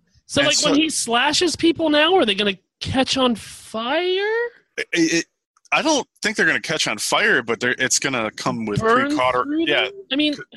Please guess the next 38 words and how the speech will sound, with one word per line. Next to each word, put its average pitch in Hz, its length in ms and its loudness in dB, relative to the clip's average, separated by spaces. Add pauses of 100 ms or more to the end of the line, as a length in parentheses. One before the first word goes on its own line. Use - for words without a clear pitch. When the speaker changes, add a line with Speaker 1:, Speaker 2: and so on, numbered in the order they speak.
(220)
Speaker 2:
pre-cauterized 143 760 0
Speaker 1:
cauterized 247 520 2
Speaker 2:
wounds, 240 280 0
right? - 80 -2
Speaker 1:
wounds? - 360 0
<laughs> - 160 -6 (420)
Speaker 2:
Yeah, - 160 -4
like, 160 300 -2 (100)
it, 214 200 2
it - 60 0
seems 247 300 0
counterproductive, 139 1000 -2
right? 175 340 0 (800)
You 190 160 -2
know 208 120 2
what 220 140 2
it 202 100 0
is? 214 340 2
I 151 100 0
think 165 220 -4
I 160 60 2
know 151 180 2
exactly 131 440 0
what 117 140 0
it 101 100 -4
is. 90 220 0
He's 156 280 0
gonna 180 240 -2
come 175 300 -2
back 117 320 -2 (420)
and 131 120 -2
he's 131 120 0
gonna 131 180 -2
start 135 420 0
a 123 80 0
thriving 123 720 -2
YouTube 113 400 -2
channel 95 360 -4